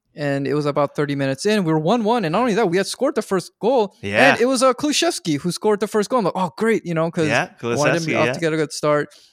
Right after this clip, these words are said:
Speaker 1: I'm like, "Hey, maybe we got a shot." And then, well, it was a big dramatic victory. And, and from the Leicester match, I knew not to stop watching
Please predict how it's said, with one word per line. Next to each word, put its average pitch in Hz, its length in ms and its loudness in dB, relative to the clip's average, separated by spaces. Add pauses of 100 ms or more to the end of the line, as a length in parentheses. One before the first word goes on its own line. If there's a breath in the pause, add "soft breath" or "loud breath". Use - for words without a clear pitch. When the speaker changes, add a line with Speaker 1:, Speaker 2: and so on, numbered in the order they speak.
(120)
Speaker 1:
I'm 147 60 -6
like, 151 80 -4
"Hey, 226 220 -2
maybe 165 220 -2
we 175 120 0
got 165 120 2
a 151 60 0
shot." 196 460 0
And 147 140 -4
then, 139 580 -2
well, 135 300 0
it 147 100 -4
was 135 140 -4
a 131 120 -2
big - 240 -8
dramatic 135 340 -4
victory. 135 340 -6
And, 160 140 0
and 165 140 -2
from 175 120 -4
the 147 100 0
Leicester 175 400 -2
match, 131 320 -6
I 160 160 0
knew 156 380 -2
not 135 260 -4
to 143 100 -10
stop 135 240 -4
watching 123 460 -6